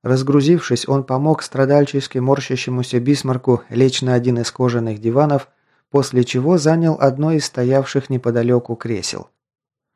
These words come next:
Лунь молчаливо последовал его примеру. Мужик, встретивший их наверху, взял один из стульев и уселся напротив них, положив при этом ружьё себе на колени.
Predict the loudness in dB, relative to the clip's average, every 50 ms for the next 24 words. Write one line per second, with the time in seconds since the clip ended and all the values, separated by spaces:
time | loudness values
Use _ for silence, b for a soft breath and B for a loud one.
0 | _ _ _ -6 -4 -2 2 4 4 4 4 2 0 0 0 0 0 0 0 0
1 | 2 4 4 4 4 4 2 -2 -4 -2 -2 0 0 2 2 2 2 2 2 0
2 | 0 0 0 -2 0 -2 -2 -2 -2 -4 -6 -6 -10 -12 _ _ _ _ _ _
3 | _ _ _ _ _ _ _ _ -2 0 2 2 4 2 2 0 -2 -6 0 2
4 | 2 2 2 0 -4 -2 0 0 0 0 0 -2 -2 -2 0 2 2 2 0 2
5 | 2 2 2 2 2 0 2 4 2 2 2 2 0 0 -2 -4 -4 -4 -2 0
6 | 2 4 2 2 0 0 2 2 2 2 0 0 2 0 0 0 -2 -4 -4 -4
7 | -2 0 -2 0 0 -4 -4 -2 0 0 2 0 0 -6 _ _ _ _ _ 0
8 | 2 2 2 2 0 -2 -4 -4 -4 -4 -2 -2 -2 -2 -4 -4 -2 -4 -4 -2
9 | 0 0 0 0 -2 -6 -6 -4 -4 -4 -4 -4 -2 -2 0 0 0 -2 -6 -10
10 | -14